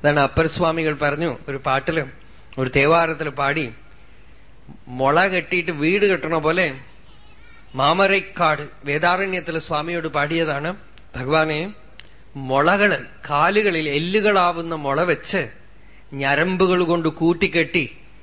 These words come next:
മാംസമാവുന്ന, ഏ, മണ്ണടച്ച്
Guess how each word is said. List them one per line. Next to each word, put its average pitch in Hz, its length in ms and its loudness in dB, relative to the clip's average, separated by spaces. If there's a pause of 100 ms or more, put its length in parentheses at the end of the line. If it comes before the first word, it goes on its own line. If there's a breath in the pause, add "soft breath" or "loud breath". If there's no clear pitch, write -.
(640 soft breath)
മാംസമാവുന്ന, 175 1400 2 (2000 loud breath)
ഏ, 131 260 -12 (1000)
മണ്ണടച്ച് 160 920 0